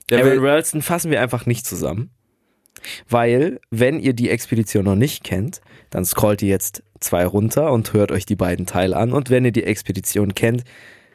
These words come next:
Speaker 2: dann wird sie so frisch sein in eurem Kopf, dass ihr wahrscheinlich noch wisst, um was es geht. Und wenn nicht, dann hört ihr euch einfach die Folge nochmal an. Die Idee von Aaron war ja, einfach nur einen Tagestrip zu machen. Und auf diesen Tagestrip,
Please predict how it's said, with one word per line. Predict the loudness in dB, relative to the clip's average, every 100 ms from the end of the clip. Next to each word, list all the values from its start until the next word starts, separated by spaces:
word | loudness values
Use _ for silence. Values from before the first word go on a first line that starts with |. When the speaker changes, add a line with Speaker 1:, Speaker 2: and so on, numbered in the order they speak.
| _ _ 0
Speaker 2:
dann | 2
wird | 2 0
sie | 0
so | 0
frisch | 0 0 0 0
sein | 0 2 2
in | 2
eurem | 2 2
Kopf, | 0 -2 -2 -14 _ _ -20 -20 _ -20 _ -2
dass | 0 0
ihr | -4 0 2
wahrscheinlich | 2 2 2 0 0
noch | -2
wisst, | -4 -4
um | -4
was | -4
es | -4 -4
geht. | 0
Und | 0 2
wenn | 2
nicht, | 0 2
dann | 0
hört | 2 2
ihr | 0
euch | 0
einfach | -4 -6
die | -8 -6
Folge | -2 -4 -4
nochmal | -8 -8 -8 -8
an. | -12 _ _ _ _ _ _ _ _ _ _ -2
Die | 2
Idee | 2 4 2
von | 2 -2
Aaron | 0 -2 -2 -2
war | 0 2
ja, | 4 2 0 -6 -4
einfach | 0 0 0 -2
nur | 0 0
einen | 0
Tagestrip | -2 -4 -4 -8 -8 -12 -12
zu | -10
machen. | -8 -10 -10 -16 -18 -20 -20 -20 -20 _ _
Und | 0 2
auf | 2 2
diesen | 0 0
Tagestrip, | -2 0 2 0 -4 0 0